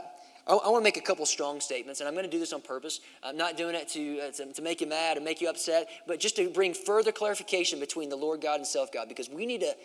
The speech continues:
we need to clarify these two things. We gotta kill self-God today. And, and here, here are the statements, okay? Statement number one, I don't think the Lord God cares as much about your safety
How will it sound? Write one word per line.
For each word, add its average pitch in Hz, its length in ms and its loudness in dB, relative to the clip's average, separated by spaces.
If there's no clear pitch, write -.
we 165 140 -2
need 214 120 0
to 175 40 2
clarify 151 640 0
these 120 160 -8
two 120 140 -10
things. 113 280 -10
We 139 180 -6
gotta 139 140 -2
kill 127 240 -6
self-God - 440 -10
today. - 260 -20
And, 156 240 -6
and - 20 -8
here, 202 220 0
here 233 180 6
are - 20 8
the 208 80 4
statements, 117 400 2
okay? 143 280 0
Statement 196 420 2
number 180 180 2
one, 117 220 -2
I 208 140 8
don't 254 160 0
think 208 160 0
the 185 80 2
Lord 175 260 4
God 110 300 0
cares 165 300 6
as 151 180 0
much 214 300 4
about 165 320 4
your 143 80 -2
safety 120 600 0